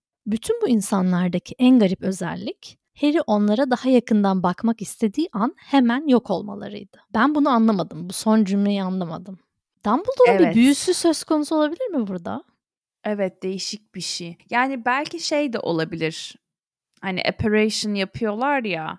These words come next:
Speaker 2: Ama neden hemen o an apparate etmesi, etsinler ki yani, değil mi?
Speaker 1: Şöyle bir şey olabilir mi? Şu an aklıma geldi. Çünkü dünden beri bunu çözmeye çalışıyorum. Ne olabilir diye.
Speaker 2: Reddit'te vardır cevabı kesin. Reddit'e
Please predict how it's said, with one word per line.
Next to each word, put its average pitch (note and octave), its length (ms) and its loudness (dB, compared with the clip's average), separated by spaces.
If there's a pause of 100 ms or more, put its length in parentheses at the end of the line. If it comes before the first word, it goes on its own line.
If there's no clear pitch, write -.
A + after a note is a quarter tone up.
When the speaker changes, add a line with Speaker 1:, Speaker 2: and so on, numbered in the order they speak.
(140)
Speaker 2:
Ama C#4 180 0
neden E4 420 0
hemen A#3+ 380 0
o F3+ 60 0
an E3+ 200 0
apparate D#3 540 -2
etmesi, - 480 -10
etsinler E3+ 540 -2
ki D#3 200 -12
yani, B2+ 360 -8
değil A#3 120 -4
mi? E3+ 220 -4 (400)
Speaker 1:
Şöyle F4+ 380 0
bir D#4+ 40 -8
şey G#3 180 -2
olabilir E3+ 320 -6
mi? F#3+ 80 -6
Şu - 160 -2
an F#3+ 280 0
aklıma F#3 320 -12
geldi. F#3+ 440 -8
Çünkü G#3+ 200 -2
dünden C4+ 300 4
beri D4+ 140 2
bunu C4+ 140 4
çözmeye F3+ 360 -2
çalışıyorum. F#3 460 0
Ne A3+ 80 8
olabilir F3+ 580 -4
diye. G#3+ 220 -10 (120)
Speaker 2:
Reddit'te A3+ 480 -2
vardır G3+ 380 -4
cevabı D#3+ 420 -8
kesin. - 320 -16
Reddit'e E3+ 300 -10